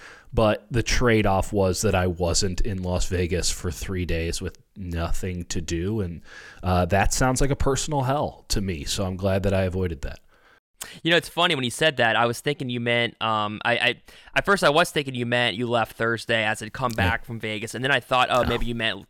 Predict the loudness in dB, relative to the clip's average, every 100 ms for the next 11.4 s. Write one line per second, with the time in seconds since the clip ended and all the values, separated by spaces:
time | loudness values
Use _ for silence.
0 | -10 0 4 4 2 0 -2 2 4 2
1 | -2 -8 -8 -8 -6 -6 -10 -6 -2 -2
2 | 0 0 2 0 0 2 2 4 2 0
3 | -6 -4 -2 0 4 4 4 4 4 4
4 | 4 2 2 4 6 4 4 2 2 2
5 | 2 2 0 0 -2 -4 -2 -2 0 0
6 | 0 -2 -4 -4 -6 -8 -8 -12 -4 -2
7 | 0 0 0 0 2 2 2 0 -14 -6
8 | 0 2 4 4 2 0 0 0 -4 -2
9 | -2 0 0 -2 -2 -4 -4 -2 0 2
10 | 2 2 0 2 2 2 0 0 0 0
11 | 0 0 -2